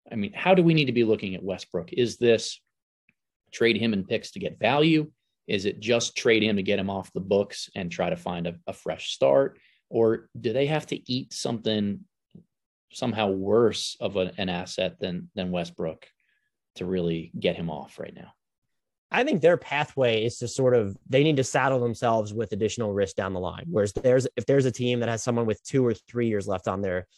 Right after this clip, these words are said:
Speaker 2: a player's deal that they don't want, or maybe two players in that instance, and they're looking to not keep Russell Westbrook, they waive him, buy him out, whatever, um, or tell him to take his ball and go home and just keep him on the books, um, sort of what O K C did for a half season of, of Al Horford.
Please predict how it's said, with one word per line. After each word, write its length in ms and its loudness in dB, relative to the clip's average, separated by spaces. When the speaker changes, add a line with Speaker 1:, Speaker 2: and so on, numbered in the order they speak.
Speaker 2:
a 60 0
player's 300 4
deal 120 2
that 80 4
they 120 2
don't 160 2
want, 180 -2
or 40 -2
maybe 200 2
two 180 0
players 540 -2
in 100 0
that 120 2
instance, 400 0
and 180 0
they're 100 6
looking 380 4
to 400 2
not 300 2
keep 340 4
Russell 260 4
Westbrook, 400 0
they 140 2
waive 280 0
him, 220 -6
buy 180 0
him 140 -6
out, 320 -4
whatever, 480 0
um, 180 2
or 140 2
tell 140 0
him 40 -2
to 60 0
take 180 0
his 140 0
ball 240 2
and 100 -2
go 160 4
home 240 0
and 80 -4
just 140 -12
keep 200 -6
him 80 -6
on 120 0
the 40 -2
books, 520 2
um, 260 -2
sort 180 4
of 60 6
what 100 6
O 160 4
K 160 0
C 160 -2
did 180 0
for 80 -2
a 40 -4
half 180 -2
season 280 -4
of, 220 -6
of 80 -2
Al 160 2
Horford. 380 6